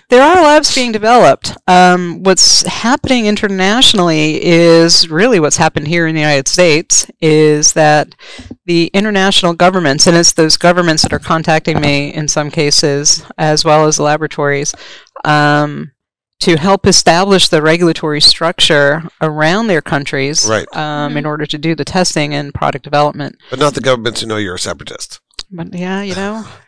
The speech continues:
Speaker 1: that's my, that was supposed to be my secret.
Speaker 2: Well, I'm just, well, if they know you're an agitator, I, you know, I'm, I'm just
Speaker 3: <laughs>
Speaker 2: kidding.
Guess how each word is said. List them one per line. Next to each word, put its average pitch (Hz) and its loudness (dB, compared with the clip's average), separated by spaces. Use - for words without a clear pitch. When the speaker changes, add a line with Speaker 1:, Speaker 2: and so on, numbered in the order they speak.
Speaker 1:
that's 214 2
my, 269 0
that 214 4
was 254 0
supposed 269 2
to 240 0
be 208 0
my 180 2
secret. 175 2
Speaker 2:
Well, 113 -4
I'm 117 -4
just, 117 -8
well, 120 -2
if 117 0
they 127 -2
know 147 -2
you're 147 2
an 117 0
agitator, 110 -2
I, 98 -2
you 104 -2
know, 110 0
I'm, - -2
I'm - -10
just 101 -6
Speaker 3:
<laughs> - -12
Speaker 2:
kidding. 76 -10